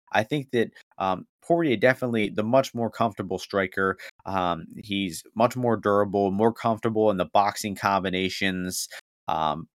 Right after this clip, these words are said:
Oliveira has been steadily improving his striking.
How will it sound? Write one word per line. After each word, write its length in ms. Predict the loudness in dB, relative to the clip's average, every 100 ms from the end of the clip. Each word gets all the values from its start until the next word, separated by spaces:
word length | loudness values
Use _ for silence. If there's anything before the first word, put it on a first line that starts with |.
| _ 4
Oliveira 340 | 6 8 6
has 220 | 6 4 2
been 100 | -6
steadily 460 | 2 6 6 4
improving 460 | -2 0 -2 -2 -4
his 140 | -4
striking. 560 | -2 2 2 2 -8